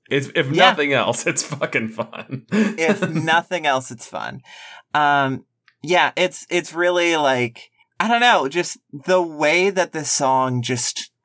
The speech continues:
Speaker 2: wraps its central theme so perfectly around this cowboy image.
Speaker 1: Yeah.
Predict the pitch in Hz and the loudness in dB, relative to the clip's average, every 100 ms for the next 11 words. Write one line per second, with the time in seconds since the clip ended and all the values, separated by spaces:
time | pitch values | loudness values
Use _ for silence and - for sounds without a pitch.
0 | _ 131 127 123 131 139 151 - - 139 | _ -6 -2 0 2 2 2 -4 -8 -6
1 | 120 - 143 147 175 185 180 - 139 127 | -4 -2 -2 -2 -2 -4 -4 -4 -2 0
2 | 120 123 120 120 _ _ - - - 151 | 0 -2 -4 -10 _ _ -4 -2 2 4
3 | 147 151 156 151 147 143 _ _ _ - | 4 4 2 2 2 -2 _ _ _ -4
4 | 143 139 165 - 156 151 151 131 131 120 | -2 0 -2 -2 -2 0 0 0 -2 0
5 | 120 123 127 117 120 117 - 113 110 117 | 0 2 -2 -2 -2 -4 -4 -2 -2 0
6 | 135 143 151 156 _ - 147 156 160 165 | 0 0 -2 -6 _ -6 -2 0 -2 -4
7 | 160 - - 95 80 | -6 -4 -2 -4 -4